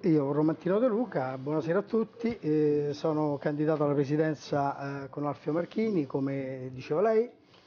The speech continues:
Ehm, sono uscente presiden-, vicepresidente del Consiglio del Municipio quindici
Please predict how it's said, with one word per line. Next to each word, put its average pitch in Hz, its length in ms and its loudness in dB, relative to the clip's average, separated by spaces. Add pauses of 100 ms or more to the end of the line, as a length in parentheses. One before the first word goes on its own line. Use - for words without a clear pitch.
(340)
Ehm, 135 1200 0
sono 170 480 2
uscente 156 1080 2
presiden-, 151 380 0
vicepresidente 156 680 0
del 147 100 -4
Consiglio 147 440 -2
del 139 120 -4
Municipio 143 480 0
quindici 139 600 -2